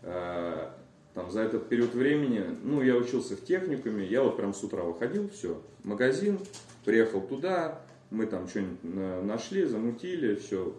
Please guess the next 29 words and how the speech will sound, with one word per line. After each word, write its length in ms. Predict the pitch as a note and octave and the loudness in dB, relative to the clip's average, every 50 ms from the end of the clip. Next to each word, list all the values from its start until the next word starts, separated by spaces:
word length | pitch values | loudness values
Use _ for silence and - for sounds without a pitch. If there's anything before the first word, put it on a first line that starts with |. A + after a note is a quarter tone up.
| - | -10
потусовались, 840 | - G#2 - - - - A#2+ B2+ D3 D#3 D3+ C#3 B2 G2 F#2+ - - | -10 -10 -10 -10 -8 -4 -2 0 0 2 2 2 2 0 0 -4 -6
и 340 | G2 G2+ G#2 G#2 G2 F2+ F2+ | -4 -2 0 0 0 0 0
вот 160 | F2 F#2 F#2+ | -2 -2 -2
этот 280 | G2+ G2+ G2+ - - - | -2 -2 -2 -4 -8 -4
период 240 | - G2+ G#2+ G2+ - | -2 0 0 0 -2
времени. 340 | - A2 G#2 F2 E2+ - - - - - - - - - - - - - | -2 -2 -2 -2 -4 -10 -12 -16 -18 -20 -20 -20 -20 -20 -20 -20 -20 -14
Я 220 | - F#2+ B2 C#3 C#3 | 0 4 6 6 8
удивляюсь 420 | C3 C#3+ D3+ E3+ F#3+ F#3+ D#3 - | 6 6 6 6 6 6 4 4
себе, 320 | - - A2 A2+ C#3+ F3+ G3 | 2 -2 0 0 2 2 2
там, 200 | - A2+ G2 F#2+ | 0 0 -2 -2
как 220 | - G2+ G2 F2+ | -2 -4 -4 -2
бы, 60 | G#2+ | 0
ну, 420 | A#2 C3+ C#3+ B2 G#2+ F#2 D#2+ - - - - - - - - - - _ _ - - - - - | 0 2 2 2 2 0 -2 -4 -8 -14 -20 -20 -20 -20 -20 -20 -20 _ _ -20 -18 -18 -14 -8
мне 500 | C2+ D#2+ F#2 G#2+ A2+ A#2 A#2+ B2+ C3 C3 | -6 -2 0 2 2 4 4 4 2 2
это 140 | C3 C#3 | 2 2
очень 280 | C3+ C3 C3 C3 C#3+ C#3 | 2 2 2 0 -2 0
долго 360 | D3+ D#3+ D#3 A#2+ G#2 G2 F#2 | 2 2 2 2 2 2 0
останов-, 520 | F#2+ - - - A2+ A2 A#2+ C#3 D#3 - B2+ | 0 0 -4 -6 -4 -4 -2 -2 -4 -4 -4
ну, 260 | G#2 A2+ G#2+ F#2+ - - | -4 -2 -4 -4 -6 -6
как 120 | - G2+ | -6 -8
бы 140 | G#2 G#2 G#2+ | -6 -2 2
не 140 | A2+ A#2 B2 | 4 4 6
мешало, 540 | C3+ C3+ C3+ - - D3 B2+ G2+ F2+ E2+ - | 4 4 2 0 0 2 2 2 2 0 -2
да, 380 | F#2+ G#2 A#2+ B2 A#2+ - - - - _ _ _ _ _ _ _ _ _ _ _ _ - - | -2 -2 -2 -2 -2 -6 -8 -14 -20 _ _ _ _ _ _ _ _ _ _ _ _ -20 -10
потому 220 | - G#2+ A2 A#2+ A2+ | -6 0 0 0 0
что 160 | - - A2 | 0 0 0
я 240 | G#2 G2+ G#2 A#2+ A#2+ | 0 2 2 2 2
прекрасно 420 | - - - C3 C3 B2+ - B2+ | 2 0 0 0 0 0 2 0
учился. 400 | B2+ B2+ - D3 A2+ - - - | 0 2 4 2 2 2 -2 -8